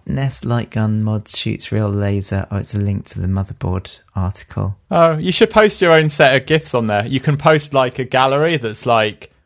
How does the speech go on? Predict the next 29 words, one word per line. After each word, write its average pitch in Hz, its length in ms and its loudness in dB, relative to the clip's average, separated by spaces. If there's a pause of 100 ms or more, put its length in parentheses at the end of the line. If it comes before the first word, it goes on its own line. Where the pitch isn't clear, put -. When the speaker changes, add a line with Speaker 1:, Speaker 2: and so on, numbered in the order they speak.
Speaker 2:
almost 113 380 -2
like 110 260 0
a 117 60 -6
story. 127 560 0 (180)
Speaker 1:
Yeah, 127 340 0
I'm, 123 220 -2 (160)
I, 143 220 -6 (240)
I'm 147 180 0
realising 110 560 0
I'm 101 120 0
not 107 180 -2 (160)
particularly - 480 -4
good 117 160 -2
at - 120 -8
social 98 400 -4
media 101 440 -2
anymore. 104 480 -2 (240)
Speaker 2:
I 147 140 4
know, 170 200 2
like, 160 240 0
a 151 60 -6
couple 143 380 -4
of 123 100 -4
indie 127 360 -4
game 127 280 -2
devs 98 260 -8
who 104 160 -6
are, 101 60 -6
like, 101 420 -6